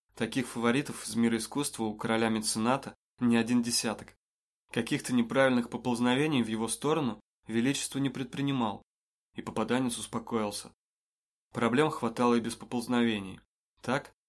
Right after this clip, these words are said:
монарх вознамерился одеть обуть славного рыцаря за свой счет. И одел по своему вкусу.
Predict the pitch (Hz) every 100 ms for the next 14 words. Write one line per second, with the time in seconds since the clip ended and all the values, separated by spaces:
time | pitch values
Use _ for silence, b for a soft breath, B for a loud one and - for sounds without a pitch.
0 | _ - 120 117 143 143 117 117 113 123
1 | 131 120 - 110 117 117 113 113 139 -
2 | 123 113 113 110 123 127 110 107 110 123
3 | 117 - - 101 - _ _ _ _ -
4 | 123 113 123 131 127 - 127 120 120 -
5 | 117 - -